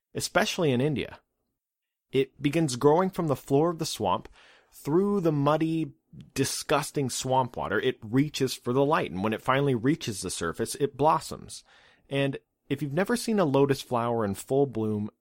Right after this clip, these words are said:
it's one of the most beautiful flowers you'll ever see, and if you didn't take a minute to think about it, you might miss the most amazing part of all. This beautiful flower, this thing that looks like something you'd see on a Kleenex box,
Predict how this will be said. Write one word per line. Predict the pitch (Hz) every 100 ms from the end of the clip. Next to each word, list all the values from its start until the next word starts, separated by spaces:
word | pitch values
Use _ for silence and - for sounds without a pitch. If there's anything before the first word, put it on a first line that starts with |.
| _ _
it's | 151 -
one | 165
of | 202
the |
most | 180 143 113
beautiful | 123 147 156
flowers | 139 143 151 156 123
you'll | 123 131
ever | 135
see, | 143 - 170
and | 80
if | 92
you | 135
didn't | 175 165
take | 170 160
a |
minute | 143 156 -
to | 123
think | - 180 -
about | 92 73 82
it, | 139 - - - -
you | 135
might | 175 151
miss | 156
the | -
most | 165 170 160
amazing | 131 131 147 156
part | - 147
of | 147
all. | 160 185 - _ _ _ _ _ _ _ _
This | 127 233 - -
beautiful | - 123 127 165 185 185
flower, | 151 - 135 156 180 _ _ _ _
this | - 143 -
thing | - 160 170
that | 147
looks | 147 -
like | 156 143
something | 151 143 147
you'd | 127 -
see | - 139
on | 123
a | 95 -
Kleenex | - 139 139 156 160 -
box, | 160 196 -